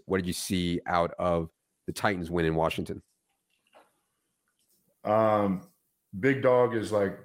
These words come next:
Speaker 2: you know, he's, he, he's there. He, he's, he's right, he's right where we need him in terms of skill level, in terms of usage. Um, that's now looking like a pretty good, uh, late first round pick. He, he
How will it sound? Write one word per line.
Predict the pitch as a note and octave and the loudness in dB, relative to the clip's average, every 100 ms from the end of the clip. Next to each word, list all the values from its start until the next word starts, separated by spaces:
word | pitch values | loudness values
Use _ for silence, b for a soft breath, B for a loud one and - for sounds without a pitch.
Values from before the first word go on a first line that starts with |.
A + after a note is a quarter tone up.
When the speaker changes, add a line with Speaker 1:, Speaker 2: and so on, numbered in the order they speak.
| - - - | -20 -20 -8
Speaker 2:
you | G#2 | -2
know, | G2 G2 | -2 0
he's, | A2 G#2+ | -2 -4
he, | G2 A#2+ A#2 | -4 -4 0
he's | A#2+ A#2 | 0 2
there. | A#2+ F#2+ - | 0 0 -6
He, | A2 G#2 | -10 -8
he's, | A2 A2+ | -4 -4
he's | A#2 G#2+ | -2 0
right, | A#2+ A#2+ | 0 0
he's | A2+ | 0
right | A#2+ A#2+ | 2 2
where | A#2+ | 2
we | A#2 | 2
need | A#2+ | 2
him | A#2 | 2
in | A2+ | 2
terms | G#2+ A2+ G2+ | 2 0 0
of | |
skill | - B2+ A#2+ | -2 4 4
level, | A#2 A#2 G#2+ | 6 4 2
in | G#2 | -4
terms | G#2+ G#2+ F#2+ | -2 -2 -2
of | F#2 | 0
usage. | A#2 A2+ A#2 G#2 G2+ - - _ _ _ _ _ - | 2 2 2 0 -2 -8 -14 _ _ _ _ _ -4
Um, | F#2+ F#2 F2+ E2+ E2+ - _ _ _ _ _ - | 0 2 0 -2 -10 -16 _ _ _ _ _ -2
that's | A#2 A2+ - | 0 0 0
now | A2+ A2+ | 2 4
looking | A2+ A#2 A2 | 2 0 -2
like | G#2 | 0
a | G2 | -2
pretty | - G#2+ | 0 0
good, | G2 G#2 G2 - - _ _ _ _ _ _ E2 | 2 2 2 -2 -16 _ _ _ _ _ _ -10
uh, | D#2+ | -6
late | F2 G#2+ G2 | -2 -2 0
first | A#2 A2 | 0 0
round | A#2 G2+ F#2+ | 2 0 2
pick. | A2+ G#2 - | 0 0 -4
He, | G#2+ G#2+ | -4 -2
he | G2+ A2+ - | 2 0 0